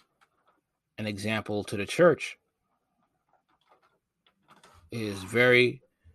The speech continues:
tough. And a lot of people, they look for these titles and stuff in the kingdom of God and think of themselves. They think with the world mindset, "I'm gonna have this, I'm gonna be, establish myself, I'll have power." You know, but they're not thinking of the people. They don't think, "I have to lower myself. I have to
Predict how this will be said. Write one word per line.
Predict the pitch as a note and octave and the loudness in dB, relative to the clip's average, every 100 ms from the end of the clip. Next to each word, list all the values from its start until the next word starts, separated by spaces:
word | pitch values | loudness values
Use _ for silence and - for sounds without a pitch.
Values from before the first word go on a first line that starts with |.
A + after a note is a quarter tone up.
| - - _ _ _ _ | -20 -20 _ _ _ _
tough. | - D#3 C#3+ - | -4 0 0 -2
And | G#2 | -8
a | G#2 | 0
lot | A2+ | 0
of | B2 | 0
people, | - C#3 B2+ | -2 -4 -2
they | A#2+ A2+ | 0 0
look | A2+ D3 | 0 -2
for | - | -2
these | B2+ A#2 - | -2 -2 -6
titles | - - C#3+ B2+ G#2 G2 | -8 0 2 2 -4 -8
and | G2+ | -10
stuff | - - G#2 - | -10 -8 -8 -8
in | A2 | -12
the | A2 | -10
kingdom | - B2+ A#2 | -6 -4 -4
of | G#2 | -6
God | A#2+ C3 A#2+ A2 _ _ _ _ | -4 0 -2 -4 _ _ _ _
and | A2 | -10
think | A#2 C3 | -4 -4
of | A#2+ | -2
themselves. | A2 - C#3+ C3 | -4 -2 -2 0
They | G#2+ | -4
think | - C3+ | -6 -4
with | B2 | -4
the | G#2+ | -4
world | A2+ D3+ C3 | 0 0 0
mindset, | G#2+ G2 F#2+ F#2+ | -4 -8 -8 -8
"I'm | F#2+ A2 | -6 -6
gonna | G#2+ | -8
have | - - A#2+ A#2 | -8 0 0 0
this, | A#2+ | -6
I'm | G2+ | -6
gonna | F#2+ | -12
be, | F2 | -10
establish | - - C3 C3+ A#2+ | -12 -8 -2 -2 0
myself, | B2 A#2+ A#2+ A2+ | -2 -2 -4 -6
I'll | G#2+ G2+ | -6 -8
have | - - | -12 -12
power." | - D4+ - - - _ _ _ _ _ - _ _ _ _ _ | 0 4 4 2 -4 _ _ _ _ _ -20 _ _ _ _ _
You | B2 | -2
know, | G#2+ G#2+ F#2 _ | -2 -4 -8 _
but | A#2 | -6
they're | A#2+ | -2
not | B2+ B2+ - | 2 2 2
thinking | C#3 C#3 | 0 0
of | B2 | -2
the | A2 | -4
people. | - D#3 G#2+ | -2 -2 0
They | |
don't | A2+ A#2 | -2 0
think, | B2 | -2
"I | A2 | 0
have | A#2 | -2
to | - | -4
lower | G2+ A2+ A#2+ | -4 0 0
myself. | A2+ A2 - A2 G#2 | 0 -2 -4 -6 -6
I | |
have | G#2 A2+ - | -4 -6 -6
to | A2+ A2 | -8 -8